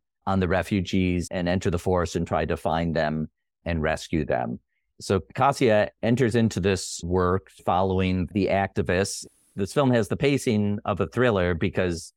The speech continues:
they're always under pursuit by police or military that are trying to shut down this activism. The other layer to this film is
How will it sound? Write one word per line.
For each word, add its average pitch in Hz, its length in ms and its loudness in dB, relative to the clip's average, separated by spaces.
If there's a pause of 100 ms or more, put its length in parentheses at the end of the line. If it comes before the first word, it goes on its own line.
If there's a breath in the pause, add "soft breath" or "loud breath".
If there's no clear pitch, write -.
(120)
they're 87 220 0
always 90 720 2 (260)
under 82 840 0 (200)
pursuit 104 640 0 (140)
by 78 560 0 (200)
police 92 380 0
or 87 60 0
military 85 840 0 (300)
that 82 100 -2
are 78 80 0
trying 78 260 -4
to 78 320 0
shut 90 300 -4
down 82 480 -2 (340)
this 82 260 -2
activism. 82 880 -2 (500)
The 123 200 0
other 185 200 2
layer 131 680 2 (120)
to 101 100 -6
this 87 240 -4
film 92 640 2 (420)
is 92 960 0